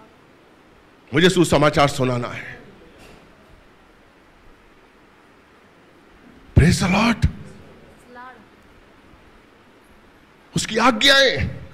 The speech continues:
इसमें क्या होता है, यहां पर क्या होता है गिनती इक्कीस में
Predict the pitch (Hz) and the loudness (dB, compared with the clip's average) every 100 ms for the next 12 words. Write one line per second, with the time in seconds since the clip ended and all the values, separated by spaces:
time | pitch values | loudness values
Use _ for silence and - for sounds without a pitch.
0 | - - - - - - - - _ - | -20 -20 -20 -20 -20 -20 -20 -20 _ -20
1 | - - - - - - - - - 165 | -20 -20 -20 -20 -20 -20 -20 -20 -4 2
2 | 226 220 233 233 247 233 233 240 240 247 | 4 4 4 4 6 6 4 4 6 6
3 | 247 233 233 240 - 254 - 277 | 4 4 4 2 2 -2 6 6